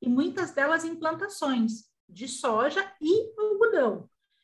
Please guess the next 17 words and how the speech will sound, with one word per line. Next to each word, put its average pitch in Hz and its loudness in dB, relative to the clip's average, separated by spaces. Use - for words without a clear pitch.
Então, 247 2
a 254 6
moda 269 0
é 269 0
muito 254 -4
poluente, 240 -4
tem 311 2
melhorado 269 2
muita 226 2
coisa, 220 -6
mas 240 2
eu 269 4
me 285 2
apaixonei 285 0
por 285 -6
esse 359 -8
mundo. 202 -4